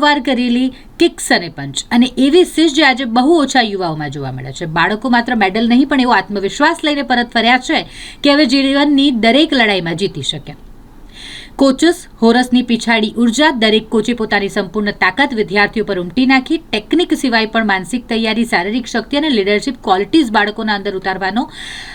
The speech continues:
કારમો કોચે નિભાવ્યો છે અને એના પરિણામ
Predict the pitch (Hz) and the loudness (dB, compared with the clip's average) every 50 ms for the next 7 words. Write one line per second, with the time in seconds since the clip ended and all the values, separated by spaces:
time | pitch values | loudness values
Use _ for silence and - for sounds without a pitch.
0 | - - - - - 262 262 262 269 311 339 330 - 247 226 - 240 208 185 160 | -18 -20 -6 -2 0 0 2 2 0 -2 -2 0 0 -2 0 0 -2 -2 -2 -4
1 | 160 160 151 139 - 139 135 139 - - 160 - - - - - - - - - | -6 -8 -8 -8 -8 -10 -10 -8 -8 -8 -10 -10 -12 -18 -20 -20 -20 -20 -20 -20
2 | - - - - - 214 220 240 262 - 220 226 214 226 240 240 - - 226 208 | -18 -16 -18 -6 -2 2 2 4 2 2 2 2 2 2 2 2 0 -2 0 0
3 | 208 220 226 254 285 277 220 175 | 2 2 4 4 2 2 0 -2